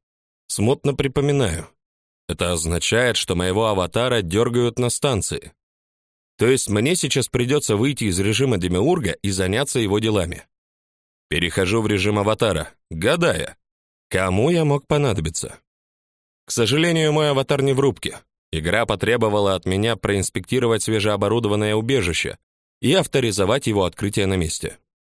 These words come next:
Потом я отправил аватара не спеша возвращаться в рубку. Сам же вышел в режим демиурга. Был уверен, что пока я буду оценивать обстановку и принимать стратегические решения,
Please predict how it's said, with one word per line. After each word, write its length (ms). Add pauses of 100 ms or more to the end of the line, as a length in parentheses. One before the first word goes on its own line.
(320)
Потом 300
я 120
отправил 440
аватара 380
не 120
спеша 340
возвращаться 640
в 60
рубку. 340 (320)
Сам 300
же 140
вышел 420 (100)
в 100
режим 340
демиурга. 580 (580)
Был 240
уверен, 480 (440)
что 220
пока 300
я 60
буду 220
оценивать 540
обстановку 560
и 60
принимать 400
стратегические 800
решения, 540